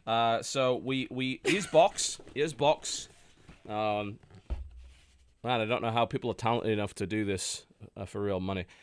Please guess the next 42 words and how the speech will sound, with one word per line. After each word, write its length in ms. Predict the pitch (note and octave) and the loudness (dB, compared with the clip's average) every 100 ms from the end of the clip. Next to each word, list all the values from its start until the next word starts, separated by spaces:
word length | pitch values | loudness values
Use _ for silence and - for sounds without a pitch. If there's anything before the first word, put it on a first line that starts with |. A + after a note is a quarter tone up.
| - _ | -20 _
Uh, 380 | - F#2+ G2 G2 - | -2 0 2 0 2
there's 180 | C3 | 2
the 60 | C3 | 4
box. 240 | A2+ A2+ | 4 4
So 220 | - A#2 G#2+ - | 4 4 4 -2
<laughs> 140 | - | -4
it 100 | C3+ | 0
co-, 160 | B2+ D#3 - | 4 4 6
it 120 | C3+ | 4
comes 240 | E3+ D3+ | 4 2
with 80 | E3 | 2
an 40 | C#3 | 2
additional 320 | F3 G#3 G3 | 2 0 0
camera, 520 | E3+ C#3+ A#2+ G2+ B2 - - | 2 2 2 0 -2 -4 -4
uh, 260 | G#2+ G#2+ G#2 | 0 0 -2
'cause 220 | A#2+ A2 B2 | -6 -8 -4
you, 180 | A#2 G#2+ | -4 -2
like, 300 | B2+ A#2 - - - - | 2 2 2 -14 -20 -4
'cause 180 | D#3 A#2+ | 0 2
there's 140 | C3 | 2
now 180 | C3+ B2 | 4 6
a 40 | |
lot 100 | A#2+ G#2+ | 6 2
of 60 | |
movement, 360 | G#2 G#2+ G#2+ F#2+ | 0 -2 -4 -4
you 60 | |
need 160 | G2 F#2+ | -4 -2
more 160 | F#2+ F#2 | -2 -2
than 140 | F#2 | -4
the 60 | F#2 | -6
one 200 | F2 F2 | -4 -6
camera 400 | - E2+ F2 E2+ | -6 -6 -6 -8
that 100 | E2 | -8
comes 220 | F#2+ F2+ | -12 -12
with 100 | D#2+ | -14
the 80 | F2 | -14
set. 280 | - D#2+ - - - - - | -8 -8 -10 -16 -20 -20 -8
Uh, 420 | F#2+ F2+ F2 F2 F2 _ _ _ _ A2+ | -2 0 0 -2 -6 _ _ _ _ -4
these 340 | C#3+ G3 A#3 | -2 -2 -4
are 60 | A#3+ | -4
the 80 | |
controllers. 800 | A3+ G#3+ - A2+ F#2 F2 B2+ - | -2 -4 -2 -2 -2 -4 -6 -8